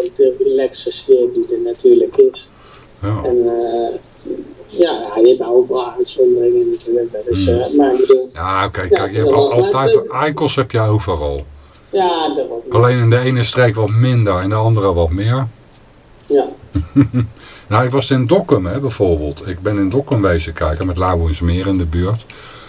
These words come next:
Speaker 2: En dan wouden we naar, eh, ik zeg tegen Ingrid, "Joh, joh, zullen we naar, eh, dat eiland gaan?" Dat, ehm, hoe heet dat ook weer? Ehm,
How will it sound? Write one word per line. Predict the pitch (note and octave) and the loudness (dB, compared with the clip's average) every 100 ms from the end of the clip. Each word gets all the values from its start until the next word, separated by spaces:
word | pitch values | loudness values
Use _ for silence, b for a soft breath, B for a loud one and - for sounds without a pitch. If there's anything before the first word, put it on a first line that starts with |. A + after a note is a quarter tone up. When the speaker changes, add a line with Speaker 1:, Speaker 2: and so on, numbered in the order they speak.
| B B B B | B B B B
Speaker 2:
En | E2+ F2 | -4 0
dan | F2 | 2
wouden | E2+ F2 F2 E2+ E2+ | 2 0 0 0 2
we | E2+ | 2
naar, | E2+ F2 E2+ | 2 0 0
eh, | F2 E2+ E2+ - - - E2 | 0 0 -2 -4 -8 -8 -10
ik | |
zeg | - - | -8 -8
tegen | - F2 E2 E2+ | -6 -4 -4 -2
Ingrid, | F2 D#2+ - E2 | -2 -4 -6 -10
"Joh, | F#2+ F#2 F#2 | -10 -10 -6
joh, | F#2 | -6
zullen | F2 G#2 F2+ | -2 0 2
we | E2+ F2 | 2 2
naar, | F2+ E2+ E2+ | 2 2 2
eh, | F2 F2 | 2 0
dat | E2 E2+ | 0 -2
eiland | G#2 C3 C#3+ B2 A2 | 0 2 2 0 -2
gaan?" | - F2+ | -2 -2
Dat, | E2 E2+ | -2 -2
ehm, | E2+ E2 E2 D#2+ D#2+ - B B B B | -2 0 0 0 -4 -8 B B B B
hoe | - D#2+ | -6 -2
heet | E2+ | -2
dat | E2+ | -2
ook | F2 E2 | -4 -2
weer? | F2 E2+ | 0 2
Ehm, | G2 F#2 F2 E2+ E2 | 2 0 0 2 4